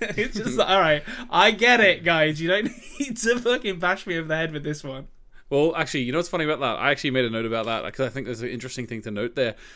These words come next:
Speaker 2: So basically, if you, if you view the idea that, like, um, they've, they've been sort of being reset, and this has been going on a number of times, and every time they sort of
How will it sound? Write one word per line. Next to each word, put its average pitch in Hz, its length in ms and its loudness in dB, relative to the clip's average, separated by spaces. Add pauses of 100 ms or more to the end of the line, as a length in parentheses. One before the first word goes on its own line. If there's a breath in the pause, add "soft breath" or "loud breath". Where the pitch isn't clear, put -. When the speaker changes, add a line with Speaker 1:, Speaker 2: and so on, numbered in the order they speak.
(160 loud breath)
Speaker 2:
So 139 200 0
basically, 175 720 2
if 147 40 -12
you, 135 220 -6
if 147 100 -8
you 139 120 -6
view 233 400 -2 (600 soft breath)
the 139 120 -2
idea 123 680 2 (140)
that, 120 260 -4
like, 113 420 -10 (600)
um, 113 400 -2
they've, 120 180 -4
they've 117 240 -4
been 117 200 -4
sort 127 180 -4
of - 260 -12
being 117 220 -2
reset, 113 640 -4
and 110 140 -8
this 117 100 -6
has 127 80 -6
been 113 200 -6
going 110 260 -4
on 107 120 -6
a 110 60 -8
number 107 240 -6
of 104 80 -6
times, 107 560 -6 (400 soft breath)
and 117 140 -6
every 123 180 0
time 127 220 -2
they 117 140 -2
sort 120 140 -6
of 104 120 -12